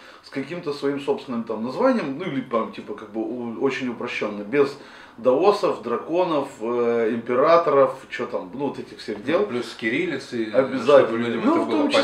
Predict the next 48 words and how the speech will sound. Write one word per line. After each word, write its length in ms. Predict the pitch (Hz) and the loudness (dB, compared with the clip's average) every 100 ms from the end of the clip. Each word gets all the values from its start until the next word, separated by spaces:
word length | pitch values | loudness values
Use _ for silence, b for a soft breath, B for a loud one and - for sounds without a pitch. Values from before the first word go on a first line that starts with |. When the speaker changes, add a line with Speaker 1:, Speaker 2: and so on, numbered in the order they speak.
| - | 2
Speaker 2:
понятно, 300 | - 254 - | 6 8 8
Speaker 1:
ну, 40 | 254 | 6
Speaker 2:
как 60 | |
Speaker 1:
то 60 | 247 | 2
есть, 120 | 214 | 0
Speaker 2:
бы, 40 | 233 | 2
Speaker 1:
как 40 | |
бы, 60 | - | 4
Speaker 2:
да. 120 | 185 | 4
Speaker 1:
да, 140 | - 196 | 6 6
просто 260 | - 214 - | 8 6 6
Speaker 2:
Про-, 80 | 208 | 2
Speaker 1:
начал 240 | - 160 | 2 -2
Speaker 2:
просто 320 | - 170 196 - | 0 2 2 0
Speaker 1:
делать. 160 | 120 | -4
Speaker 2:
доступно 480 | 120 - 170 180 135 | -6 -4 0 0 -2
и, 260 | 107 107 120 | -8 -6 0
Speaker 1:
Да. 300 | 117 104 104 110 | 2 2 -2 -6
Speaker 2:
и 160 | 120 113 - - - - | -10 -12 -18 -20 -20 -10
Speaker 1:
Я 140 | 117 214 | -2 2
думаю, 240 | 254 233 | 4 4
Speaker 2:
классно. 160 | - 214 | 6 6
Speaker 1:
что, 80 | - | 4
что, 200 | - 185 | -2 -2
возможно, 400 | 185 190 196 190 | 0 0 -2 -2
он 100 | 190 | -4
первый 280 | 294 302 254 | -4 -2 0
это 100 | 190 | 0
начал 320 | 175 156 151 | -4 -4 -4
делать, 180 | 135 123 | -2 -2
но, 120 | 151 | -2
может 260 | 190 208 170 | -2 -2 -2
быть, 100 | 156 - B B B B B B | -12 -18 B B B B B B
вот, 300 | 127 143 - | 2 2 2
и, 640 | 113 175 202 220 233 214 214 | -2 -4 0 0 2 0 -4
ну, 220 | 160 147 | -4 -2
блин, 340 | 107 127 113 | 0 -2 -2
это 160 | 104 107 | -4 -2
очень 300 | 117 139 147 | 0 0 -2
привлекательно, 600 | 135 120 117 135 - 131 | -6 -6 -4 -4 -2 -4
то 120 | 113 | -4
есть 140 | 110 - | -6 -4
ты 80 | 135 | -2
можешь 260 | 135 127 | -2 -2
делать 260 | 127 127 120 | -6 -10 -12
такой 260 | 156 143 | -14 -12
продукт 380 | 135 135 135 131 - | -10 -10 -8 -10 -12
сам, 260 | 139 123 | -12 -12